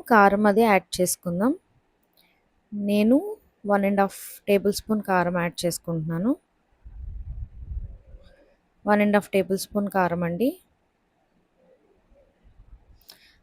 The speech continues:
And నేను ఫస్ట్‌లో పసుపు యాడ్ చేసిన తర్వాత వన్ స్పూన్ సాల్ట్ యాడ్ చేశాను. And ఇంకో హాఫ్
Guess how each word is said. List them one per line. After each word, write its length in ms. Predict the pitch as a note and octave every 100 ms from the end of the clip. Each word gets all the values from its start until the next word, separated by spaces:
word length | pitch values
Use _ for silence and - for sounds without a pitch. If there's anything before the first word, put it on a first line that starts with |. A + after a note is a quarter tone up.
| G#3+
And 100 | A#3
నేను 160 | A#3 A#3
ఫస్ట్‌లో 440 | A3 G3 - A#3 A#3+ A3+
పసుపు 300 | G#3 - A3+
యాడ్ 140 | A3 -
చేసిన 240 | A3 G#3+ A3
తర్వాత 260 | A3 G#3+ G#3 C#4
వన్ 120 | A#3 A3
స్పూన్ 280 | - A3 A3+ - _ _ - -
సాల్ట్ 360 | G3 F#3 A3 A3
యాడ్ 160 | F#3 -
చేశాను. 420 | G3+ F#3+ F#3 F#3 C4+ G4 _ - - _ G#3+
And 100 | A#3+ A#3+
ఇంకో 180 | A3+ A3
హాఫ్ 180 | G#3 G3